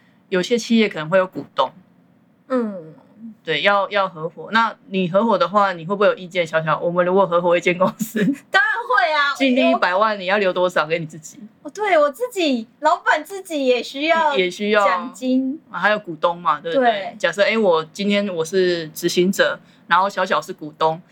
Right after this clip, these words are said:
Speaker 1: 那我要发年终的时候，我要不要跟小小讨论一下？
Speaker 2: 当然要啊。
Speaker 1: 要，要吗？
Speaker 2: <laughs> 要啊，
Speaker 1: 我可以不要吗？
Speaker 2: 不行啊，我有投资欸。
Speaker 1: <laughs> 哦，对，对，对，那这就很现实一个问题嘛，就变成股东这边也，也要同意这样子一个 portion 是他们可以同意，所以
Speaker 2: 嗯。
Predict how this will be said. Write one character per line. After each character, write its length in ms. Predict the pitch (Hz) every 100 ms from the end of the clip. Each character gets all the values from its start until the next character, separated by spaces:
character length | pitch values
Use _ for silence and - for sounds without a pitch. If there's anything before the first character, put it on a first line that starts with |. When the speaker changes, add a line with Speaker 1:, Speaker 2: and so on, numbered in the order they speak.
| _ -
Speaker 1:
那 120 | 202
我 80 | 180
要 100 | 202
发 160 | 202
年 180 | 202 175
终 140 | 196
的 60 | 185
时 100 | 180
候， 60 | 160
我 100 | 165
要 80 |
不 60 | 180
要 80 | 185
跟 120 | 175
小 160 | 165 156
小 140 | 156
讨 160 | 151 147
论 180 | 170
一 60 | 165
下？ 260 | 165 156 156
Speaker 2:
当 120 | 285
然 140 | 320 269
要 240 | 285 262
啊。 120 | 226 247
Speaker 1:
要， 160 | 240
要 180 | 269 226
吗？ 200 | 214 185
Speaker 2:
<laughs> 20 |
要 40 | -
啊， 260 | 415 359
Speaker 1:
我 60 | -
可 100 | 370
以 40 | 302 -
不 60 |
要 260 | - 233 220
吗？ 140 | 190
Speaker 2:
不 260 | 508 605 523
行 140 | 370
啊， 80 | 349 392 415
我 380 | 440 427 - 349
有 20 | 302
投 40 |
资 100 | - 349
欸。 420 | 349 - - -
Speaker 1:
<laughs> 40 |
哦， 180 | 202 190
对， 200 | 190 226
对， 160 | 220 214
对， 240 | 214 190 - -
那 100 | 269
这 100 | 262
就 160 | 247 254
很 160 | 196 165
现 180 | 226 202
实 120 | 165
一 80 | 180
个 100 | 180
问 180 | 190
题 180 | 170 - -
嘛， 120 | -
就 140 | 196
变 160 | 214 196
成 100 | 175
股 120 | 160
东 180 | 156 180
这 80 | 175
边 260 | 175 170
也， 300 | 160 143 - - -
也 100 | 175
要 160 | 226
同 300 | 240 175 170
意 100 | 190
这 100 | 185
样 180 | 175 170
子 140 | 160
一 60 | 160
个 100 | 165
portion 480 | 165 165 160 156 -
是 120 | 170
他 120 | 160
们 120 | 151
可 100 | 151
以 40 | -
同 160 | 180 -
意， 80 | 196
所 160 | -
以 120 | 190 175
Speaker 2:
嗯。 200 | -